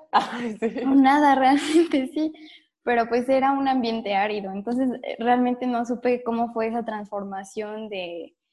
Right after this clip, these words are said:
Speaker 2: es que tiene que haber pasto.
Speaker 1: El
Speaker 2: O sea, <laughs>
Speaker 1: consumismo,
Speaker 2: no sé.
Speaker 1: el consumismo y capitalismo aberrante. <laughs> Ay, sí.
Speaker 2: <laughs> Sí, tú ya, esa es la causa. Y pues también porque también tenemos una percepción muy eurocentrista de la naturaleza.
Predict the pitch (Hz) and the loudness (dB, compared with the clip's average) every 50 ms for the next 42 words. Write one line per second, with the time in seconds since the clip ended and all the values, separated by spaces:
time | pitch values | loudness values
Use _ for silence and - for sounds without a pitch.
0 | _ _ _ _ - 226 226 - 254 240 226 220 202 202 220 214 214 220 220 220 | _ _ _ _ -10 -10 -6 -2 0 2 2 0 -2 -4 -6 -6 -6 -6 -4 -4
1 | 196 185 190 202 196 - 214 208 202 196 - - - - - _ _ _ - - | -2 -2 -2 -4 -4 -4 -6 -6 -6 -8 -12 -14 -16 -16 -18 _ _ _ -10 -8
2 | 214 208 190 - 202 208 202 233 202 277 277 - 220 262 339 - - 339 - 339 | -8 -6 -4 -4 -2 -2 -2 0 2 4 4 4 4 4 4 6 6 4 4 4
3 | 294 269 - 240 254 240 - 262 262 254 254 233 262 - 262 277 320 269 294 294 | 2 2 4 4 4 4 6 4 6 6 4 4 2 2 4 4 4 4 2 0
4 | 277 - - 254 240 - 214 202 202 - 208 190 208 202 208 208 214 208 226 233 | -2 -2 -4 -8 -2 2 2 2 2 0 -6 -2 0 0 0 0 -2 0 2 2
5 | 233 220 202 190 175 180 190 196 208 208 - 320 381 - - 185 185 - - 311 | 4 4 2 2 2 2 0 0 0 -4 -6 -10 -8 0 0 0 0 2 2 2
6 | 262 - - - - 285 320 - - 254 254 - 285 277 - - 302 302 294 - | 2 2 -2 2 4 4 4 4 4 0 2 2 2 2 2 2 2 2 2 2
7 | 330 - 311 349 294 - - - - - - - - - 466 - - 311 320 302 | 4 6 6 6 6 4 0 -4 -8 -8 -8 -8 -6 -8 -8 -4 2 4 6 8
8 | 302 269 262 262 254 254 285 277 254 294 302 294 302 233 226 - - 233 - - | 8 8 8 8 6 4 4 4 2 2 2 2 2 0 0 0 2 4 4 6
9 | - 571 508 - - - - _ _ _ _ - - 370 330 294 320 349 349 359 | 6 6 4 4 2 -14 -20 _ _ _ _ -12 -4 -4 -4 -2 -2 -4 -2 -2
10 | 359 359 370 381 381 392 381 480 480 480 480 311 269 214 - 220 214 220 220 233 | -4 -2 -2 -4 -6 -6 -6 -8 -8 -4 -4 -4 -4 -4 -4 -8 -6 -6 -6 -6
11 | 247 285 285 277 262 262 277 277 277 247 240 240 247 247 247 240 226 - - 214 | -4 -2 -2 0 0 0 -2 -4 -4 -6 -4 -4 -4 -4 -4 -4 -6 -8 -8 -10
12 | 202 - 180 - - - 226 226 226 - 240 233 240 240 240 247 254 247 220 202 | -10 -10 -12 -12 -8 -8 -8 -6 -6 -4 -4 -4 -2 0 -2 -2 -2 -2 -4 -6
13 | 202 196 190 185 - 202 208 208 202 - 233 220 208 196 175 190 - - - 214 | -6 -8 -10 -10 -8 -8 -8 -8 -6 -6 -6 -6 -4 -6 -8 -8 -10 -12 -12 -10
14 | 196 185 196 220 269 269 262 190 - | -8 -8 -6 -4 -6 -6 -6 -8 -14